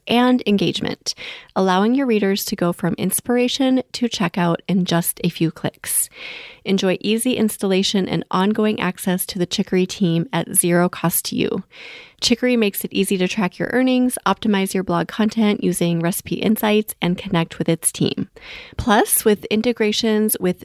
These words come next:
leading ad networks such as Mediavine and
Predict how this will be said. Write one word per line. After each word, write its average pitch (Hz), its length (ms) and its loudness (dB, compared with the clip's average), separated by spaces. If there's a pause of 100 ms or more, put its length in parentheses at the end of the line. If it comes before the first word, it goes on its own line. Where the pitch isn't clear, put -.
(100)
leading 214 480 0
ad 185 180 2
networks 185 640 0
such - 260 -2
as 175 140 2
Mediavine 180 840 0 (120)
and 185 260 2